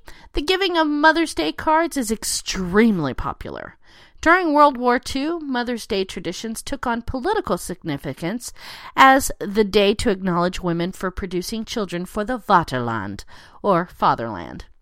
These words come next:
Medals were awarded in gold, silver, or bronze based upon how many children were in the household. After the war, it assumed a softer feel, with the giving of gifts, cards, and flowers, as well as fest-,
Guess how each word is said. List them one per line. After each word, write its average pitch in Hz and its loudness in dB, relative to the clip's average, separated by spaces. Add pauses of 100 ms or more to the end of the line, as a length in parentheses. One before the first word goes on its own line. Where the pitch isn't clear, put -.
(500)
Medals 294 6
were 277 2
awarded 233 0
in 170 -4
gold, 190 -2
silver, 180 -2
or - -2
bronze 170 0
based 226 -4
upon 247 -2
how 294 -6
many 392 -6
children 185 -6
were 175 -2
in 165 -4
the 180 -4
household. 180 -2 (680)
After 294 6
the 269 -2
war, 311 2 (420)
it 302 2
assumed 302 0
a 302 0
softer - 2
feel, 135 -8 (320)
with 285 -4
the 311 -4
giving 320 0
of 311 0
gifts, 262 0
cards, 220 4
and 254 -4
flowers, 147 -4
as 208 -6
well 240 -2
as 233 -6
fest-, - -6